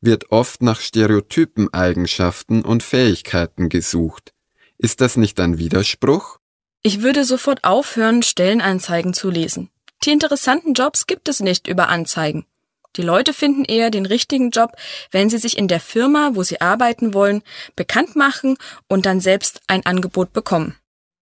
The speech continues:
Speaker 1: Welche Fähigkeiten helfen, den Job zu bekommen, den ich will?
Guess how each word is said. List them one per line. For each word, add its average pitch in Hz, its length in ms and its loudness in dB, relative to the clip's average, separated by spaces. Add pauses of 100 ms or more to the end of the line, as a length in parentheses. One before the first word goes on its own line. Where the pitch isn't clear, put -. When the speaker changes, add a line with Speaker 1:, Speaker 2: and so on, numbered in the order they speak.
Speaker 1:
Welche 117 400 2
Fähigkeiten 120 960 0
helfen, 117 640 2 (440)
den 139 240 4
Job 101 320 0
zu - 120 -2
bekommen, 95 640 0 (340)
den 98 160 4
ich 87 260 -2
will? 110 360 2